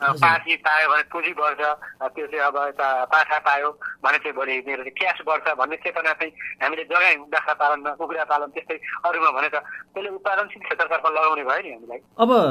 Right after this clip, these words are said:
Speaker 2: जति कमाए उति खर्च गर्ने मानिस पक्कै धनी बन्न सक्दैन। अब धनी चाहिँ कसरी बन्न सकेला? यहाँले अर्थशास्त्रको अध्ययन गर्नु भएको छ, पढाउनुहुन्छ, अ, अन्तमा थोरै यो कुरा गरौँ न, सर।
Speaker 1: अ, मेरो बुझाइ के छ भने, हुन त अब यो सापेक्ष कुरा छ। यो कोही व्यक्ति एकजना धनी बन्दैमा,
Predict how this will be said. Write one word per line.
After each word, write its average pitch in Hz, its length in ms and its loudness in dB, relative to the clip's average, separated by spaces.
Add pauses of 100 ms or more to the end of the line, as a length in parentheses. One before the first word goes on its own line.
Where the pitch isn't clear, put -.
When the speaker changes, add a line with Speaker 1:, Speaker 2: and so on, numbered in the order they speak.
(220)
Speaker 2:
जति 196 240 0
कमाए 233 340 6
उति 220 220 0
खर्च 180 280 -6
गर्ने 185 420 2
मानिस 165 340 -4
पक्कै 185 240 -4
धनी 127 280 -4
बन्न 147 220 -2
सक्दैन। 139 500 -2 (320)
अब 180 380 -2 (120)
धनी 170 240 2
चाहिँ 269 140 0
कसरी 277 280 2
बन्न 196 240 2
सकेला? 151 320 0
यहाँले 180 280 2
अर्थशास्त्रको 175 640 -4
अध्ययन 160 320 -2
गर्नु 156 240 0
भएको 135 160 -2
छ, 139 100 -12
पढाउनुहुन्छ, 156 720 2
अ, 147 200 -2 (280)
अन्तमा 160 800 2 (240)
थोरै 262 100 4
यो 233 100 6
कुरा 180 180 0
गरौँ 135 240 0
न, 107 140 -6
सर। 98 420 -10
Speaker 1:
अ, 156 180 2
मेरो 185 400 0
बुझाइ 185 280 -6
के 190 100 -6
छ 165 100 -6
भने, 139 220 0
हुन 156 160 4
त 190 80 0
अब 214 180 0
यो 190 420 -2
सापेक्ष - 480 0
कुरा 147 240 -2
छ। - 100 -6
यो 139 300 -2
कोही 202 200 -6
व्यक्ति 180 400 -6
एकजना 160 260 -2
धनी 135 260 0
बन्दैमा, 156 460 -2